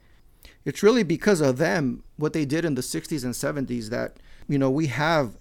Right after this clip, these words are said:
Chicano studies majors, Chicano studies classes.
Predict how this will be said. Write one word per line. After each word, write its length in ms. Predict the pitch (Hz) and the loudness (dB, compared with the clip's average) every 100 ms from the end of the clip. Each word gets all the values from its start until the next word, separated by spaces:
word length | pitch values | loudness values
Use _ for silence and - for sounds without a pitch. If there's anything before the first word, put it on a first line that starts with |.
| - | -8
Chicano 420 | 131 135 147 139 | -6 -2 -2 -2
studies 560 | - 135 123 117 101 110 | -2 -2 -2 -4 -6 -6
majors, 460 | 120 120 113 107 | -4 -4 -6 -10
Chicano 400 | - 120 139 143 | -10 -6 -4 -4
studies 400 | - 139 127 107 | -4 -4 -4 -6
classes. 760 | - 117 120 127 - 87 98 | -8 -10 -10 -10 -10 -12 -14